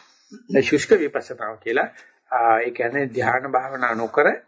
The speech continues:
සමත ධ්‍යාන ඇති කරගන්න නැතුව විපස්සනාට යන වැඩේ විපස්සනා පූර්වාංගම, ආ, භාවනා ක්‍රමයට කියනවා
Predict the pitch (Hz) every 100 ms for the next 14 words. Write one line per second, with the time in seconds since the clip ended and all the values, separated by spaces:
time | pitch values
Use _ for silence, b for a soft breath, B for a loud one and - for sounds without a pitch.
0 | _ _ B B B 127 127 123 110 117
1 | 120 131 123 - 131 127 123 117 135 160
2 | - - 127 120 113 110 110 113 139 139
3 | 117 120 139 127 127 127 127 127 127 127
4 | 131 180 - B B B B B B _
5 | 120 117 113 120 123 127 123 127 113 107
6 | 120 110 110 139